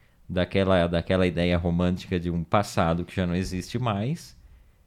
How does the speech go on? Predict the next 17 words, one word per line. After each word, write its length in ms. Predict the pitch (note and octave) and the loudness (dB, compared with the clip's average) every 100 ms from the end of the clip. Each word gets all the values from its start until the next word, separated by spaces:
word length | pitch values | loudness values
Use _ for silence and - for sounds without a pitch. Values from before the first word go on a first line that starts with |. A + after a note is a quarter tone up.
| _ B2+ | _ 0
e 220 | B2 B2 | 2 6
a 540 | A#2 A2+ A2 G#2+ G#2 | 6 6 4 4 2
necessidade 720 | G2 G#2 - G#2 G#2 F#2 G2+ G2+ | 0 0 -2 -6 -2 0 0 0
de 60 | |
modernizar, 800 | G#2+ G#2 G#2 G2+ A2+ A2 A2 D3+ | -2 0 0 0 -2 0 0 0
inclusive 400 | D3+ G2 G#2 D3 | -2 -4 -2 -2
as 120 | D3 | -2
instalações, 1080 | C3 A2+ G#2 F#2 F2 F#2+ G#2 D3 B2+ E2 D2 | -2 -2 0 0 -2 -2 -2 0 0 -2 -4
né? 400 | D2+ D#2+ G#2+ G2 - _ - | -6 -4 -4 -8 -12 _ -6
Da 100 | F#2 | -2
questão 380 | F2+ F#2 - G2 | -2 -2 0 0
de 100 | A2 | 0
higiene 560 | G#2 G2 G2 B2 B2 F#2+ | 0 4 4 4 0 -2
também. 540 | E2+ E2 F2+ A2+ A#2+ - - _ _ | -2 -2 -4 -4 -8 -14 -20 _ _
Acaba 520 | - C3+ C#3 C3+ C#3 D3+ | -6 -4 0 0 0 -4
que 400 | - D#3 D3 C#3 | -4 -4 -2 2
ou, 480 | B2+ C#3+ C#3 G2+ | 4 4 2 0